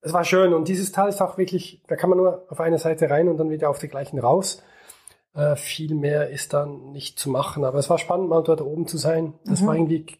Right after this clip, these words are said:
Speaker 1: knapp zwei zwei, nicht ganz, zwei eins irgendwas. Zweitausendeinhundert Meter hoch, diese Gemeinde. Und da haben wir dann auch ein kleines Café noch getrunken, ein
Speaker 2: Mhm.
Speaker 1: bisschen Fotos gemacht und sind irgendwann dann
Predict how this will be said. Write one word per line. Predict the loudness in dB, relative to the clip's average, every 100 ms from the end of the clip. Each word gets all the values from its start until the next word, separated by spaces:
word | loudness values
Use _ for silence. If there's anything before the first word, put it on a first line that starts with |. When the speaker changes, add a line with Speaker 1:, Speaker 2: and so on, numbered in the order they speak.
| -10
Speaker 1:
knapp | -2 -2 -2
zwei | -2 0 0
zwei, | 0 2 2
nicht | 2 2
ganz, | 2 2 -4 -12
zwei | -6 -4 -2
eins | -4 -4
irgendwas. | -4 -2 -2 -4 -10 _ _ -20 _ _ _ _ -2
Zweitausendeinhundert | -2 0 0 2 2 2 0
Meter | 0 0 0
hoch, | 2 0 -2 _ _ _ _ _ -20 -4
diese | 2 4
Gemeinde. | 4 2 2 4 2
Und | 2 -2 -6 -2
da |
haben | 0 2
wir |
dann | 0 0
auch | -2 -4
ein | -16
kleines | -16 -12 -10 -12
Café | -14 -14 -4 -4
noch | -4
getrunken, | -10 -6 -6 -6 -14 -16 -18 _ _ _ _
ein | -4
Speaker 2:
Mhm. | -2
Speaker 1:
bisschen | -2 -2 -4 -6 -4 0
Fotos | 2 4 2 2
gemacht | 2 2 2 -2 -18 -20 _ _ -20 _ _ _
und | -12
sind | -10 -6
irgendwann | 0 2 2 0 -2
dann | -2 -4 -12